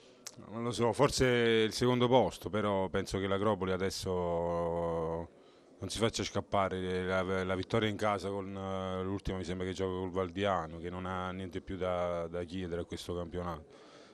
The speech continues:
Eh, il problema è del, del Sorrento che andrà a giocare a, con la Virtus, che, eh, penso che gli servirà ancora qualche punto. Noi co-, co-, con l'eventuale vittoria qua potevamo aspirare a un secondo posto,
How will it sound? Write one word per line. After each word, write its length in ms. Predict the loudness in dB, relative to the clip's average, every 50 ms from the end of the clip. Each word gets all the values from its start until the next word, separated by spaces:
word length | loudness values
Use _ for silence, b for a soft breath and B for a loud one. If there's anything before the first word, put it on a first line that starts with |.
| B -20 -16
Eh, 200 | -14 -12 -10 -10
il 120 | -10 -2
problema 360 | 0 2 6 8 8 8 8 6
è 60 | 6
del, 220 | 4 4 2 2
del 140 | 2 0 0
Sorrento 400 | 4 6 6 8 8 8 8 6
che 60 | 4
andrà 200 | 4 4 4 2
a 40 | 4
giocare 420 | 4 4 4 4 4 4 4 4
a, 400 | 6 6 8 8 8 8 6 6
con 120 | 4 4 4
la 80 | 4
Virtus, 480 | 4 4 0 -2 -4 -6 -6 -4 -4 -4
che, 800 | -4 -2 -2 -2 -4 -2 -2 -2 -2 -2 0 0 0 0 0 -2
eh, 100 | -2 -4 -6 -10 -18 -20 -20 -20 -20 -20 -20 -12 -4
penso 240 | -2 -2 0 0 0
che 80 | 0
gli 160 | 0 -2 -2
servirà 340 | 0 0 0 2 2 2 0
ancora 220 | 2 2 2 4 4
qualche 320 | 2 2 0 0 -4 -6
punto. 420 | -6 -6 -6 -6 -6 -8 -12 -14 -18 -20 -20 -20 -20 -20 -20 -20 -20 -20 -20 -20 -12 -12 -12 -8
Noi 420 | 0 6 8 8 8 8 6 2 2
co-, 220 | 0 0 0 -2 -2
co-, 180 | -4 -6 -8 -8
con 300 | -6 -6 -4 -2 -2 0
l'eventuale 440 | 0 0 0 2 4 4 6 6 4 4
vittoria 360 | 2 4 4 6 6 6 4
qua 220 | 6 8 8 8 8
potevamo 960 | 6 4 2 0 0 0 0 -2 -2 0 0 0 0 0 0 0 0 2 2
aspirare 520 | 0 0 -2 -2 0 0 2 2 2 2
a 100 | 0 0
un 140 | -2 -2 -4
secondo 340 | -4 -2 -2 -2 0 0 0
posto, 540 | 0 0 0 0 -4 -6 -8 -8 -8 -8